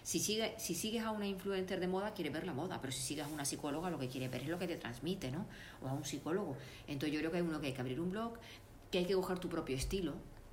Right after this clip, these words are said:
porque hay mucho, yo veo algunas cosas que digo, "Jo, digo, esto está más copiado", ¿no? O esto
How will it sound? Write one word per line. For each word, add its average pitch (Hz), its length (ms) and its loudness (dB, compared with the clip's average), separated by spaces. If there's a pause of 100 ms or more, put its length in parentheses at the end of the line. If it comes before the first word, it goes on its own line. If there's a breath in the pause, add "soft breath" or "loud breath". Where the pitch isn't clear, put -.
(140)
porque 139 240 0
hay 151 80 2
mucho, 156 380 0
yo 185 160 2
veo 233 120 0
algunas 170 360 0
cosas 151 320 -4
que 135 100 -4
digo, 113 180 -2
"Jo, - 180 -8
digo, 104 200 -6
esto 127 160 -6
está 160 180 -6
más 143 160 -4
copiado", 139 440 -4 (520 loud breath)
¿no? 202 180 -2 (180)
O 143 40 0
esto 175 280 0